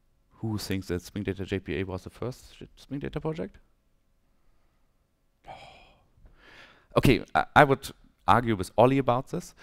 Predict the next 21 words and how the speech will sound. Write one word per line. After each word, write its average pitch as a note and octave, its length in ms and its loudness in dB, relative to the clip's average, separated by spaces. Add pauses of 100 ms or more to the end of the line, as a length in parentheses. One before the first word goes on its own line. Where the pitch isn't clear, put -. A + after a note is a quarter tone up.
(240)
because A2 260 4
he F3 140 6
would D#3 160 10
say F#2 300 4
that F2+ 180 0
it - 160 -10
was F2+ 160 0
the F#2+ 60 -6
first - 260 -4
project. G2+ 400 -2 (600)
But - 320 6 (140)
originally, F#3 460 -6 (320)
there D#3+ 120 -2
was D#3+ 300 0
this, C#3 340 -8 (160)
this C3 140 -6
idea C3 440 0 (300)
of A2 160 0
what A2 160 0
Johnson G#2+ 680 -8
and G2 320 -2